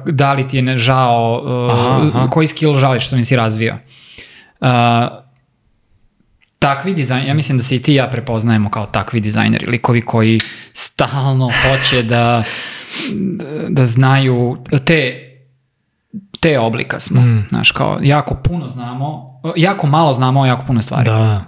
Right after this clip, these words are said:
Speaker 1: N-, nismo specijalizovani ni za šta. E, sa druge strane, e, ne bih da ispadne ka-, da kad kažemo dizajneri izvršioci,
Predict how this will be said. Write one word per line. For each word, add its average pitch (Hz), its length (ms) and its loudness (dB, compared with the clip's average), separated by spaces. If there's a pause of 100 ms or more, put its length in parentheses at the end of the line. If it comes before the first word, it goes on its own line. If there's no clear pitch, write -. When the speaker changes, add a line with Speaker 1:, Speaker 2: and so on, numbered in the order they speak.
Speaker 1:
N-, 120 180 4
nismo 135 720 4
specijalizovani 117 760 0
ni 113 100 0
za - 80 -4
šta. - 140 -4
E, - 1040 -4 (640)
sa - 140 0
druge 185 240 2
strane, 127 640 0 (360)
e, 131 360 2
ne 143 240 4
bih 185 180 2
da 139 80 4
ispadne 156 520 0
ka-, 135 220 0
da 127 460 0
kad 120 300 -2 (840)
kažemo 139 560 2
dizajneri 120 640 2
izvršioci, 120 840 0